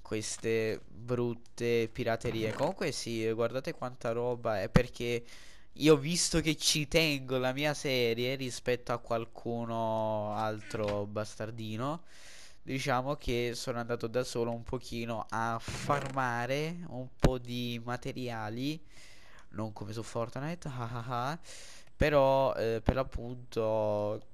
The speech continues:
sono andato a scavare un po' di roba, ecco, sono andato a scavare un po' di roba, e in miniera ovviamente, in miniera, in miniera. E quindi, eh, sì, non fate caso a me, tra l'altro.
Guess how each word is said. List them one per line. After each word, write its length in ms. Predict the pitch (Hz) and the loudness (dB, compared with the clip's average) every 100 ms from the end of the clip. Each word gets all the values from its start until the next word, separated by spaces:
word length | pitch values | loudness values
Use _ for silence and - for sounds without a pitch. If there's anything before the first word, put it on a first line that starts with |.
| - - | -14 -12
sono 240 | - 160 | -4 2
andato 220 | 156 156 156 | 2 2 0
a 60 | |
scavare 500 | 147 - 139 139 135 | 0 2 4 4 2
un 120 | 139 143 | 2 4
po' 120 | 143 | 4
di 140 | 135 | 4
roba, 500 | 107 92 92 101 101 | 2 2 2 0 0
ecco, 240 | 104 - 123 | -2 -4 -4
sono 180 | 127 | -4
andato 220 | 131 135 139 | -4 -4 -4
a 60 | |
scavare 320 | 135 135 135 | -4 -4 -4
un 80 | 131 | -4
po' 140 | 127 131 | -2 -2
di 120 | 156 | 0
roba, 840 | 156 147 147 269 269 262 147 - - | 2 2 2 -2 -2 -2 -4 -6 -6
e 500 | 117 117 110 110 98 - | -2 0 2 2 -2 -6
in 240 | 113 117 | -8 -6
miniera 520 | 123 113 117 107 107 | -6 -4 0 0 0
ovviamente, 760 | 107 117 110 104 104 - 131 139 - - - - | 0 -2 -4 -4 -6 -4 -4 -4 -10 -14 -14 -10
in 180 | 302 359 | -8 -6
miniera, 500 | 370 349 359 311 294 | -6 -4 -4 -4 -6
in 140 | 320 349 | -8 -10
miniera. 440 | 349 339 302 294 - - - - | -8 -6 -6 -6 -8 -12 -12 -8
E 180 | - 151 | -4 -4
quindi, 1000 | - 139 139 131 131 127 123 120 117 113 | -2 -2 -4 -6 -4 -2 -2 -2 0 2
eh, 340 | 110 107 107 104 | 2 2 2 -2
sì, 240 | - 104 | -4 -4
non 100 | 104 | -4
fate 300 | - 104 110 | -4 -4 -4
caso 260 | 101 101 107 | -6 -6 -8
a 40 | |
me, 460 | 107 101 101 117 139 | -6 -6 -4 -6 -8
tra 180 | 113 95 | -6 -6
l'altro. 580 | 92 95 101 135 143 | -6 -8 -8 -6 -6